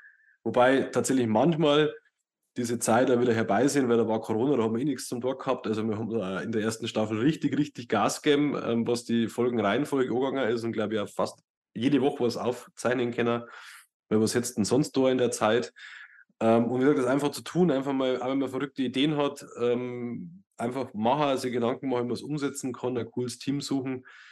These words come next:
Mitstreiterinnen suchen und umsetzen und dann entstehen oft aus kleineren Ideen vielleicht ganz, ganz große Dinge. Und ähnlich wie es die Marie sagt,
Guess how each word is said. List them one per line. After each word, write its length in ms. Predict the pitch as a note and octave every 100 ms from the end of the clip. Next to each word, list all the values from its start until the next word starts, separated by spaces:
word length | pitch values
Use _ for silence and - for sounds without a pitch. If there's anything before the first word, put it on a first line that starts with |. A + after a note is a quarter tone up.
| - _ -
Mitstreiterinnen 580 | B2+ - B2 A#2+ A#2+ A#2
suchen 340 | C3 A#2+ A2+
und 120 | G#2+
umsetzen 540 | A#2+ C#3+ C3+ B2 - A#2
und 160 | A2
dann 300 | G#2+ A2 G#2
entstehen 400 | G#2 A2 - A#2+
oft 240 | G2 A2+ A2+
aus 160 | G#2+
kleineren 720 | - A2+ B2+ B2 A#2 A#2 G2+ -
Ideen 540 | - A#2 A2+ A#2 B2+ B2
vielleicht 320 | A2+ A2+ G#2+
ganz, 260 | G#2 A#2 -
ganz 240 | A2 G#2
große 300 | - A2 G2+
Dinge. 340 | A2+ C#3+ D3 D3 - - - _ _ _ -
Und 140 | -
ähnlich 320 | A#2 C3 A#2+
wie 20 |
es 120 | C3 A#2+
die 100 | B2
Marie 240 | A2+ A2+
sagt, 420 | B2+ C3 - -